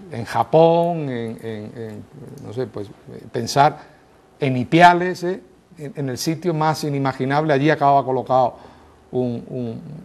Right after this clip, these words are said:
un paquete de estos de mortgage-backed security, ¿eh? Eh, claro, eh,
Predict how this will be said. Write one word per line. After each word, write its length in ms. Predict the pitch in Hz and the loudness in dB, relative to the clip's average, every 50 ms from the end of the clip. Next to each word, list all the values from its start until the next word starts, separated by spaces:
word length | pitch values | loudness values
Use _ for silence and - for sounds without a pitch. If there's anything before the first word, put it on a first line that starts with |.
| - 165 | -12 -12
un 120 | 135 123 | -12 -2
paquete 480 | - - 127 - - 131 120 - 117 113 | 0 0 0 2 0 -2 0 0 0 0
de 60 | 120 | -2
estos 280 | 113 - - 123 113 | -2 -4 -4 -4 -4
de 80 | 104 110 | -2 -4
mortgage-backed 640 | 110 120 120 120 117 117 113 110 101 117 113 110 | -2 -2 0 0 0 0 0 0 0 0 -2 -2
security, 560 | - - 113 98 - 110 104 101 - - - - - - 139 | -2 -6 -6 -4 -2 -2 -4 -4 -6 -10 -14 -20 -16 -12 -10
¿eh? 80 | 127 135 - - - - - - - - - - - _ - | -10 -10 -12 -18 -20 -20 -20 -20 -20 -20 -20 -20 -14 _ 0
Eh, 720 | 147 135 131 127 131 127 123 123 123 123 117 113 113 - - _ _ _ _ _ _ _ _ _ _ _ - _ _ _ _ _ _ _ _ - - _ _ _ _ _ _ _ _ _ _ _ _ _ _ _ _ _ _ _ _ _ _ _ _ _ _ _ _ _ _ - - | 2 2 4 4 4 6 6 6 6 4 4 2 0 -6 -14 _ _ _ _ _ _ _ _ _ _ _ -20 _ _ _ _ _ _ _ _ -20 -20 _ _ _ _ _ _ _ _ _ _ _ _ _ _ _ _ _ _ _ _ _ _ _ _ _ _ _ _ _ _ -6 2
claro, 380 | 151 147 165 190 196 180 - - - - _ _ _ - | 6 8 8 8 8 4 0 -4 -12 -20 _ _ _ -4
eh, 580 | 160 143 139 135 131 131 127 127 127 123 - | 0 0 0 0 0 0 0 0 -2 -2 -4